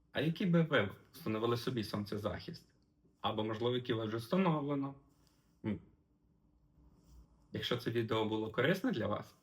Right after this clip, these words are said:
ставте лайк, підпишіться на нас, прокоментуйте, напишіть, яке наступне відео вам підготувати. І як дізнатися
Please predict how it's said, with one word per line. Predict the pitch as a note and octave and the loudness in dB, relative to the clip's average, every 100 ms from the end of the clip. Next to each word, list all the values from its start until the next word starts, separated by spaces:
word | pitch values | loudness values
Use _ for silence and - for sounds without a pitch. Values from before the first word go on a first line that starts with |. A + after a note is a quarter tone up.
| - | -10
ставте | - F#3 F#3 - | 2 2 2 -2
лайк, | G#2 - D#3+ D#3+ - _ | -2 -2 -4 -6 -14 _
підпишіться | - E3 - - F#3+ - - | 0 0 -2 -2 -2 -2 -4
на | D3 | 0
нас, | E3 G#3 - - _ _ _ _ _ _ _ _ - | 0 -2 -6 -16 _ _ _ _ _ _ _ _ 2
прокоментуйте, | F3 F#3+ C3 A2 G2 A2+ C3+ G3 G3+ G3 - | 2 2 0 0 0 0 0 0 -4 -6 -6
напишіть, | C3+ - B2+ - A2 - - - | -6 -4 -4 -4 -6 -6 -20 -6
яке | A2 - A#2+ | -6 -2 -2
наступне | G#2+ - - G2+ | -2 -6 -6 -2
відео | C3+ G3 - | -2 -2 -4
вам | A2 A2 D#3+ - - _ _ _ | -6 -4 -6 -8 -20 _ _ _
підготувати. | - A#2+ D3+ D3+ A2 G#2 - _ - | -6 -4 -4 -4 -4 -6 -12 _ -6
І | B2+ | 0
як | C3 B2+ | 2 2
дізнатися | B2+ A#2 B2 C3 B2 - G#2+ G2+ F#2 - | 0 0 0 0 -2 0 4 6 6 2